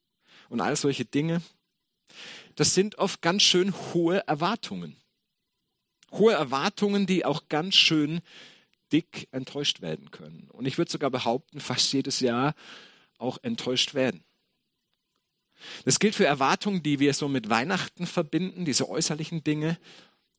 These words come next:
vielleicht aber auch für die Erwartungen, die wir innerlich haben, die wir an Gott haben.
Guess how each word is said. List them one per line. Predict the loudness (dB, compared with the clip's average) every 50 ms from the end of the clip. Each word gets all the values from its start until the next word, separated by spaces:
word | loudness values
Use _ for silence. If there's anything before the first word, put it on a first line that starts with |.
| _ _ _ _ _ _ _
vielleicht | -8 -4 -2 0 2 2 2 0 0 -2
aber | -4 -2 -2 -4 -2
auch | -2 -2 -2
für | -4 -4 -4 -2
die | -2 -2
Erwartungen, | -4 -4 -4 0 2 2 2 2 _ -6 -6 -4 -2 -2 -2 -4 -4 -8 _
die | -8 -10 -8 -6 -2
wir | 0 2 2 2 2 0 -2 -4 -10 _ _ _ _ _ _ _ _ _ _ _ _ _ _ _ _
innerlich | -2 0 0 0 -2 -4 -8 -8 -8
haben, | -10 -10 -12 -12 _ _ _ _ _ _ _ _ _ _ _ _ _ _ _ _
die | -16 -4 -2
wir | 0 0 0 -2 -4
an | -6 -6 -4
Gott | -6 -6 -6 -6 -14 -12 -8
haben. | -8 -8 -8 -10